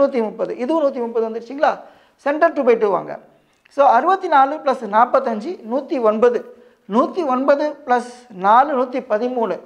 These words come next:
நூத்தி பதிமூணு plus பதினேழு, நூத்தி முப்பது. சரிங்களா? இப்போ ஃபுல்லா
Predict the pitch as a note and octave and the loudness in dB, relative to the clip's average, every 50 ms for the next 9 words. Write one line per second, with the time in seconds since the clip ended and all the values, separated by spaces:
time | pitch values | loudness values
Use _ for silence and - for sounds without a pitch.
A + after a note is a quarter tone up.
0 | - - _ _ _ _ - A#3 D4 - - D#4+ D4+ - A#3 A#3+ C#4 D#4 E4 E4 | -16 -20 _ _ _ _ -4 -4 -4 -2 -4 -6 -2 0 0 0 2 2 2 2
1 | D#4+ D#4+ D4+ D#4 D4+ - B3+ - - - - _ - A#3 A#3 A3+ A#3+ A#3+ A#3+ F#4+ | 4 2 2 2 0 -2 -2 -4 -10 -18 -6 _ 0 0 2 2 0 -2 -2 -4
2 | G#4 F#4 D4+ D4+ D4 A#3+ C4 A#3 G#3+ F#3+ - - E3 D3+ - - - _ _ _ | -8 -8 -6 -6 -6 -4 -4 -4 -4 -4 -6 -8 -10 -10 -10 -14 -20 _ _ _
3 | _ _ _ _ _ _ _ _ - C4 C#4 C#4 B3+ G#3+ D#3 - - - - - | _ _ _ _ _ _ _ _ 0 2 2 2 2 0 0 -2 -4 -12 -20 -20
4 | _ _ - - _ _ _ - - A#3+ A#3 C4+ D#4 G4+ - - - - - _ | _ _ -20 -20 _ _ _ -16 -2 2 2 4 4 2 -2 -8 -16 -20 -20 _
5 | _ _ _ _ _ - A3+ B3 C#4 D#4 | _ _ _ _ _ -4 0 2 4 4